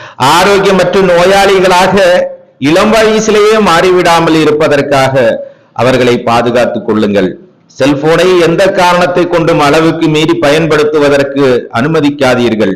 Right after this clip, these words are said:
நானும் இணையத்தில் இருப்பவன். கிட்டத்தட்ட பத்தொன்பதாயிரம் சப்ஸ்கிரைபர்களை நெருங்கிக் கொண்டிருக்கிறது நற்பவி. ஆனால் ஒரு நாள் அதிகபட்சம் ஒரு மணி நேரத்துக்கு மேல் நான் கைபேசியோடு விளையாடுவதில்லை.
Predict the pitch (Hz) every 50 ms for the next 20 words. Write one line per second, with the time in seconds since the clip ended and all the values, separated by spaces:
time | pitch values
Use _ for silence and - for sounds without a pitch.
0 | - - _ _ _ _ _ _ _ _ _ _ _ _ _ _ - 113 120 127
1 | 139 147 139 139 127 120 131 135 139 143 135 - 143 135 131 120 120 127 135 -
2 | - 123 117 110 104 104 - - - - - - _ _ _ _ _ - - _
3 | _ _ _ _ _ _ _ _ _ _ _ - 117 - 160 143 160 156 - -
4 | 196 196 190 175 160 131 120 - - - - - 180 180 180 180 175 180 170 165
5 | 165 165 156 151 147 139 - - - - - - - 180 175 175 165 160 160 156
6 | 156 156 156 147 147 135 127 123 131 131 143 151 151 151 156 139 - 143 139 131
7 | 131 131 127 - 127 123 120 117 110 117 117 113 117 120 123 120 117 110 107 107
8 | - 123 127 131 135 135 143 156 165 - - - - - 123 135 139 139 135 135
9 | 135 131 120 113 - - - - - 127 135 175 196 196 226 220 208 185 - -
10 | 220 190 151 120 101 - - - - _ _ _ _ _ 110 127 143 143 147 143
11 | 143 143 135 135 147 165 160 - 160 156 123 135 139 139 135 135 131 127 127 123
12 | 123 120 113 110 - 131 131 135 139 139 139 131 135 127 127 127 120 120 120 113
13 | 113 117 120 127 123 120 117 117 117 107 110 104 104 98 98 92 - -